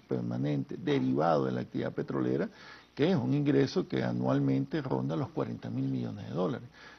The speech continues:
Es una base de recursos muy importante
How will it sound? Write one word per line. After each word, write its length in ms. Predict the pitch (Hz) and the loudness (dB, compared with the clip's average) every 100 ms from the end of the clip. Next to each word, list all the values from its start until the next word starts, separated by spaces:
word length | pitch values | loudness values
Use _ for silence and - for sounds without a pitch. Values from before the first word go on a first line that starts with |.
| - | -10
Es 100 | 107 | -2
una 240 | 135 143 | 4 6
base 320 | 143 147 - | 6 4 4
de 100 | 151 | 0
recursos 560 | 127 131 - 165 139 - | 2 -2 -2 -2 -2 -4
muy 380 | 135 147 190 196 | -4 2 4 4
importante 680 | 151 123 123 - 117 107 139 | 0 -2 -4 -4 -4 -6 -10